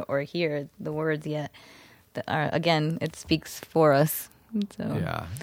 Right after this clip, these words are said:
Speaker 2: Yeah, and that, what you were saying also reminded me of, <clears throat> of the Tao Te Ching and, and that type of philosophy that they talk about. It's all based on the pendulum.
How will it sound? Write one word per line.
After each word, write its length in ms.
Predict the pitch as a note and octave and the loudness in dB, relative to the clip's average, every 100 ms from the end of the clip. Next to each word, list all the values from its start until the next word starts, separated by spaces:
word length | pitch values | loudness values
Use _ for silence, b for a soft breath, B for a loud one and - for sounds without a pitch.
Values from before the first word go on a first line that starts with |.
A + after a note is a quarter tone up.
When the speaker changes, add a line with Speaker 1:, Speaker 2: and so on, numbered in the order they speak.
| - | -10
Speaker 2:
Yeah, 120 | B2+ A2 G2+ | -4 -4 -2
and 180 | G#2+ - G#2+ | -2 -2 4
that, 260 | G#2 A#2 G2 _ - | 6 4 0 _ -2
what 200 | A#2+ C3 | 0 4
you 100 | C#3 | 4
were 80 | A2 | 4
saying 300 | - B2+ G2 | 4 4 4
also 280 | A2+ - | 4 4
reminded 640 | F2 E2+ F2+ F2+ F#2+ F2+ E2+ | 0 2 2 2 2 0 0
me 360 | F2 F2 E2+ - | -2 -2 -4 -4
of, 640 | E2+ E2 E2 E2 E2 - - B B B B B | -4 -2 -2 -4 -8 -14 -18 B B B B B
<clears throat> 540 | B B B - _ | B B B -20 _
of 500 | C#3 A2+ F#2 F#2+ E2+ F#2 | 2 4 2 -2 -2 0
the 100 | F#2+ | 4
Tao 280 | E2+ F2 | 8 6
Te 180 | F2 F2 | 6 2
Ching 680 | E2 - G#2 F#2 F#2 F#2 E2 | 0 0 2 2 2 0 -2
and, 300 | D#2 D#2 C2+ | -4 -4 -6
and 480 | E2 D#2 D#2+ D2+ D#2 | -6 -4 -4 -4 2
that 260 | E2+ E2+ | 2 2
type 300 | - G#2 F2 | 0 -2 0
of 80 | E2+ | -4
philosophy 800 | - F2+ D#2+ E2+ G2+ - - F2+ | -2 2 4 4 0 -8 -4 -2
that 200 | D2+ D2+ | -2 -2
they 100 | - | -4
talk 340 | F2 - E2 - | -2 0 0 0
about. 400 | E2+ D#2 E2 C#2+ | 0 0 0 -4
It's 140 | F#2+ G#2 | 0 4
all 100 | F2+ | 4
based 360 | F2 F2 - | 4 0 0
on 100 | F2 | -2
the 80 | D#2 | -2
pendulum. 580 | - F#2 F2+ D#2+ D#2+ | -2 0 0 -2 -4